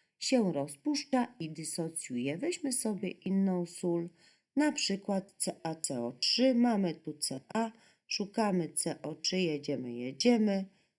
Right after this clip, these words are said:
Na przecięciu mamy, że się nie rozpuszcza,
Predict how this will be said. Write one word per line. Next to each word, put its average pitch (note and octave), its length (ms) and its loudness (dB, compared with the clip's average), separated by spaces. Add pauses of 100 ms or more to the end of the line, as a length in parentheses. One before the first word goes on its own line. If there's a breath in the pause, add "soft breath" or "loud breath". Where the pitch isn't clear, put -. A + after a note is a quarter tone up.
(140)
Na C4+ 200 2
przecięciu F3+ 840 0
mamy, C#3+ 640 -2 (460 soft breath)
że B3 320 4 (100)
się E3 520 0 (800)
nie F#3+ 320 4
rozpuszcza, C#3+ 1000 -6